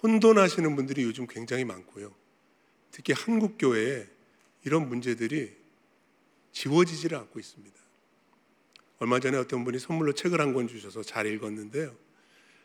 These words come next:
한국 교회 트렌드 이공이사라는 책이에요. 한국의 목회 데이터 연구소라는 곳에서 연구 조사를 해가지고 이렇게 종합해서 발표를 한 건데요. 이천이십삼 년도에 나온 책인데,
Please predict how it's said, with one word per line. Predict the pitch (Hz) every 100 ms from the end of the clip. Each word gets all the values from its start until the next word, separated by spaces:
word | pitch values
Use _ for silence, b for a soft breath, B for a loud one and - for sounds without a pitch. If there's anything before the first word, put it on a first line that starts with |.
| b
한국 | - - 185 196 208
교회 | 208 175
트렌드 | 165 - 165 147 139 135 135
이공이사라는 | 120 123 131 117 110 104 98
책이에요. | 92 107 98 92 92 _ _ _
한국의 | - 139 131 135 131 131 b b b b b b _ -
목회 | 120 -
데이터 | 147 139 135 131
연구소라는 | 117 120 120 127 117 113 107
곳에서 | 98 104 107 98
연구 | 107 120 120
조사를 | 113 107 110 104 101
해가지고 | 101 101 98 104 107 98 _ b b _
이렇게 | - 104 95 - _ -
종합해서 | - 120 113 113 110
발표를 | - 104 - 110 101
한 | 120
건데요. | 104 98 98 110 _ b b -
이천이십삼 | 120 147 117 127 - 208
년도에 | 220 233 185 127
나온 | 110 104
책인데, | 101 104 98 104 190